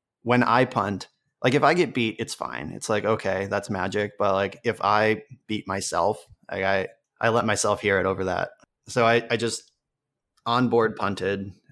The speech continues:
Uh, we, that was in turns, so we weren't, that game was not ending. That match was not gonna end, but I could have been three oh one instead of three one after round four, and I just completely blanked. Other than that, uh,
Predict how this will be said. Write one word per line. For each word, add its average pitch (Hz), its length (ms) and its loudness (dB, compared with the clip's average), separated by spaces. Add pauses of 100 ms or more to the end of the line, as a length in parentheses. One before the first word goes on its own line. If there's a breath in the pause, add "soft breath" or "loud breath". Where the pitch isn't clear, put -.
Uh, 98 220 -2 (480)
we, 127 400 -2
that 135 140 4
was 156 160 2
in 123 240 2
turns, 95 480 -2
so 117 100 0
we 117 140 2
weren't, 120 320 0 (360)
that 123 160 2
game 123 180 2
was 120 160 0
not 107 200 0 (220)
ending. 113 540 -2
That 110 180 -2
match 101 260 -2
was 113 120 -4
not 107 180 -2
gonna 107 140 -6
end, 110 320 -2
but 101 240 -2 (420 soft breath)
I 117 80 -2
could 127 140 2
have 110 80 2
been 110 120 2
three 107 260 0
oh 92 160 2
one 95 220 0
instead 95 240 -6
of 92 100 -6
three 95 200 -6
one 92 220 -4
after 98 260 -6
round 101 260 -6
four, 98 340 -6 (140)
and 107 100 -6
I 101 80 -2
just - 340 -10
completely 120 320 -2
blanked. 110 380 -6 (460)
Other 127 520 0 (140)
than 113 200 -2
that, 123 320 0
uh, 104 320 0